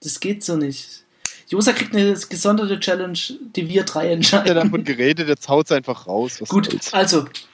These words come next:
Speaker 1: die folgende Challenge wird präsentiert von Jonas. Und zwar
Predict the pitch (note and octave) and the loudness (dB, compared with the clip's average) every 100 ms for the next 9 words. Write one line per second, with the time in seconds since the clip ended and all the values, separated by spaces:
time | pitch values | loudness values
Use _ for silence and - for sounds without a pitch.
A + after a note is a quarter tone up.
0 | _ - D#3+ A3 A3+ G#3+ G3 G3+ G3+ - | _ -8 0 2 2 0 0 2 -2 -4
1 | F3+ E3+ E3+ E3+ - E3 D#3 C#3 E3+ F#3+ | -6 -4 -2 -2 2 2 2 2 4 4
2 | D3 B2+ - - _ _ _ - - - | 4 2 -4 -10 _ _ _ -20 -20 -20
3 | - _ _ _ _ _ - E3 - - | -20 _ _ _ _ _ -2 0 0 0
4 | F3 F#3 D3+ C3+ | 0 2 0 -2